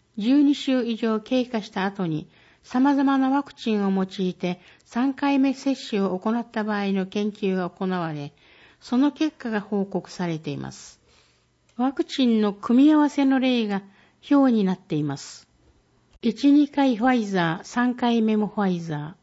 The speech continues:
ー。一、二回ファイザー、三回目モデルナ。一、二回ともモデルナ、三回目もモデルナ。一、二回ともモデルナ、三回目ファイザ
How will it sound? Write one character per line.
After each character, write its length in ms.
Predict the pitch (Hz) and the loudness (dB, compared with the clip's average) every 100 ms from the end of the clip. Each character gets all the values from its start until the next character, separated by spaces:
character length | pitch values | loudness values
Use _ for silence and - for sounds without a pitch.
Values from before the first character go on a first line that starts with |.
| _ _ _ _ - | _ _ _ _ -4
ー。 60 | 247 | -4
一、 240 | 240 311 | 0 4
二 160 | 311 302 | 4 2
回 240 | 294 269 | 0 -2
フ 120 | - | -2
ァ 100 | 269 | -2
イ 100 | 240 | -2
ザ 340 | 208 185 170 - | -2 -2 -4 -8
ー、 40 | |
三 240 | - 233 233 | -6 -4 -4
回 320 | - 220 214 | -2 0 0
目 160 | 208 202 | 0 0
モ 180 | 185 | 2
デ 140 | 185 196 | 2 0
ル 140 | 180 | 0
ナ。 240 | 160 151 - - _ _ _ _ _ - | -2 -6 -10 -20 _ _ _ _ _ -4
一、 320 | 254 233 302 | -4 4 6
二 140 | 320 311 | 6 6
回 260 | 302 285 | 2 2
と 160 | - 226 | 0 0
も 120 | 220 | 2
モ 140 | 196 | 2
デ 120 | 202 202 | 2 2
ル 120 | 190 | 0
ナ、 240 | 180 - _ _ | -2 -6 _ _
三 260 | - 233 233 | -4 0 0
回 300 | 240 240 226 | 0 2 2
目 100 | 220 | 2
も 160 | 214 | 2
モ 140 | 170 175 | 0 0
デ 160 | 185 | 0
ル 120 | 175 156 | 0 -2
ナ。 240 | 151 - _ _ _ _ _ _ _ - | -4 -8 _ _ _ _ _ _ _ -6
一、 260 | 226 285 | 2 6
二 140 | 294 285 | 6 6
回 260 | 302 269 | 4 2
と 160 | 254 220 | 2 0
も 140 | 208 | 2
モ 120 | 190 | 2
デ 140 | 196 202 | 2 2
ル 140 | 190 | 2
ナ、 240 | 180 185 - | 0 -4 -8
三 320 | - - 226 220 | -10 -2 -2 0
回 280 | 220 208 | 0 2
目 120 | 196 185 | 2 0
フ 80 | |
ァ 160 | 202 190 | 0 0
イ 80 | 170 | 0
ザ 380 | 170 151 156 | -4 -6 -6